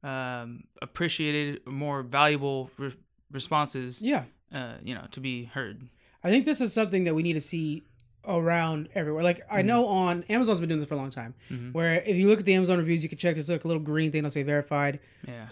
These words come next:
Speaker 2: or verified purchaser or whatever. So you can make sure, like, this guy actually owns this walkie-talkie I'm about to buy.
Speaker 1: Yeah.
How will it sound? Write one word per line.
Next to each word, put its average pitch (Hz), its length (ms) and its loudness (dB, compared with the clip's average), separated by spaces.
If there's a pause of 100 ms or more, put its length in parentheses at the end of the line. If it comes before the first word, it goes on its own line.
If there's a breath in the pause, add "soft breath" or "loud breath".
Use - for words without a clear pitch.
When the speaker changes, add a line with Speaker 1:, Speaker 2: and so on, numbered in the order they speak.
(100)
Speaker 2:
or 214 160 2
verified 160 340 4
purchaser 160 360 -2
or 156 40 2
whatever. 151 200 0
So 175 100 2
you 196 60 6
can 202 100 6
make 185 140 4
sure, 175 100 0
like, 143 100 0
this 202 140 0
guy 190 140 4
actually 170 320 -4
owns 156 380 -2
this 147 200 -6
walkie-talkie 151 560 -4
I'm 143 60 -10
about 127 120 -12
to 143 40 -12
buy. 131 280 -12 (160 loud breath)
Speaker 1:
Yeah. 120 180 -8